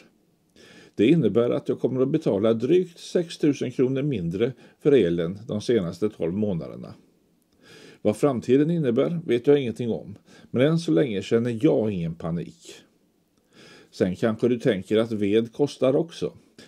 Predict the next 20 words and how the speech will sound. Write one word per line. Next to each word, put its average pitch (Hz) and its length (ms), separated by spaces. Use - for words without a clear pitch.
men 202 320
den - 140
kostar 143 340
inte 165 200
så 170 140
mycket 180 320
för 143 100
mig 104 260
som 131 200
bor 117 200
ute 113 160
i 127 40
skogen. 92 500
Här 156 160
kan 185 200
du 185 80
se 151 240
en 143 140
video 110 400
om, 147 180